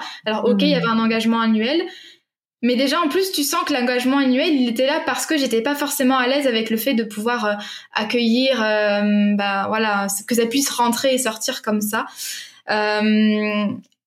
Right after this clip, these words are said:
Speaker 1: je, voilà, je, en termes de, de valeur, en termes de positionnement, j'étais pas forcément à l'aise.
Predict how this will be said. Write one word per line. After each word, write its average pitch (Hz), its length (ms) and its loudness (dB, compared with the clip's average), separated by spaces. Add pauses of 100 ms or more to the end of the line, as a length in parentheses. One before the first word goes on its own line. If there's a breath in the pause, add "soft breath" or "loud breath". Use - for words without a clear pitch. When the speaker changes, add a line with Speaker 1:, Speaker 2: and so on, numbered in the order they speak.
Speaker 1:
je, 226 360 -2
voilà, 226 320 0
je, 240 480 2
en 240 140 2
termes 320 300 2
de, 226 380 2
de 208 160 0
valeur, 254 600 0
en 226 100 0
termes 254 180 2
de 208 80 2
positionnement, 247 540 2
j'étais 220 240 0
pas 262 160 -2
forcément 247 460 0
à 214 140 0
l'aise. 269 240 2